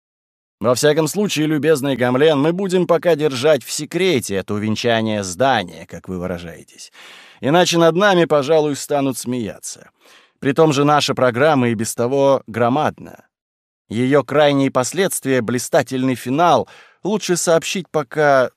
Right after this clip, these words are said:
только посвящённым». «Без сомнения, таково и было моё намерение», объявил инженер. «Это останется тайной».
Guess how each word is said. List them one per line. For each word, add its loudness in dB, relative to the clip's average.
только -2
посвящённым». -10
«Без -4
сомнения, 0
таково 2
и 2
было 0
моё 4
намерение», 2
объявил -2
инженер. -4
«Это 2
останется -2
тайной». -6